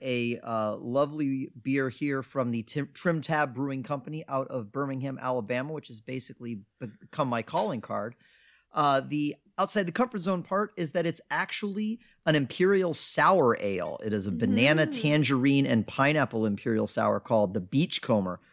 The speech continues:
Speaker 1: Let's pop this puppy open.
Speaker 2: It looks really
Speaker 1: See how it
Speaker 2: tropical,
Speaker 1: is.
Speaker 2: like, on the, I mean, like, if, if anybody, I mean, if I can describe this, uh, can to you, I mean, it looks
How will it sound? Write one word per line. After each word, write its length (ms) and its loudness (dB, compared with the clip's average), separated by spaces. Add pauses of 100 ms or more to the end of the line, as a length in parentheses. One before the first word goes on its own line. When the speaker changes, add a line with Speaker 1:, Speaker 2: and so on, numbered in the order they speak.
(180)
Speaker 1:
Let's 120 -10
pop 240 6
this 120 -6
puppy 300 2
open. 260 2 (480)
Speaker 2:
It 60 -14
looks 260 -12
really 160 -4 (240)
Speaker 1:
See 100 2
how 140 4
it 40 2
Speaker 2:
tropical, 140 0
Speaker 1:
is. 60 2
Speaker 2:
like, 160 -4
on 140 -10
the, 180 -16 (120)
I 20 -18
mean, 260 -8
like, 140 -10
if, 80 -12 (100)
if 260 -12
anybody, 440 -4 (200)
I 40 -12
mean, 160 -2
if 80 -2
I 60 2
can 120 -2
describe 580 0
this, 420 -4
uh, 260 -6
can 320 -4
to 140 -14
you, 120 -6
I 40 -8
mean, 120 -6
it 140 -10
looks 220 -12